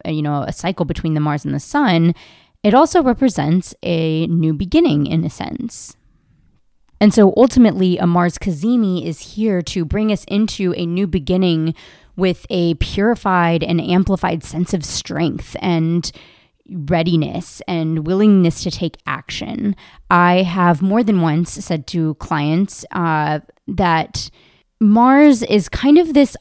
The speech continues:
unsung hero when it comes to manifestation practices. For one thing, you know, this is a planet of drive, and it's our warrior planet. It is our planet of taking action and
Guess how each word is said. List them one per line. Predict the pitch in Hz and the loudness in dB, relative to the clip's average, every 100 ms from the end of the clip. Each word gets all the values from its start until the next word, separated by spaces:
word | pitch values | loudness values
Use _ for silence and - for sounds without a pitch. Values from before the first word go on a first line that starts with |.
| - | 0
unsung | 180 190 180 - 160 170 | 4 4 2 2 2 0
hero | - - 151 156 - 101 | -2 -6 -2 -2 -2 -2
when | 175 160 180 | -2 2 2
it | 165 - | 2 -4
comes | - 180 190 - | -4 0 0 -2
to | 170 160 | -2 0
manifestation | 156 160 156 143 - 320 - 143 | 2 0 0 -4 -2 -2 -2 -4
practices. | - - - 208 - - - | -6 -8 -12 -16 -14 -16 -4
For | 190 180 | 0 2
one | 233 339 | 2 2
thing, | 285 156 147 147 - - _ | 2 0 0 -2 -4 -16 _
you | 180 | -2
know, | 185 170 | 0 0
this | 175 277 | -2 -2
is | 226 | 0
a | |
planet | - - 165 170 170 - | -2 -2 0 0 0 -2
of | 165 156 135 - | 0 0 -2 -8
drive, | 156 147 147 147 156 143 151 147 | -8 -6 0 2 2 0 -4 -6
and | - 175 160 156 160 151 | -6 -4 -2 -2 -4 -6
it's | - 156 - | -10 -10 -6
our | 170 160 | -4 -4
warrior | 143 170 180 170 160 | -4 0 2 2 0
planet. | - 160 156 156 - | -2 -4 -2 -6 -6
It | 180 | -6
is | 165 160 | -4 -4
our | - | -6
planet | - - 175 180 | -8 -2 -2 -2
of | 165 | -6
taking | - 175 190 180 - | -8 -4 0 0 0
action | 180 170 - 175 160 151 | -4 -6 -4 -2 0 0
and | 147 - 156 156 156 | -4 -4 -2 -2 -4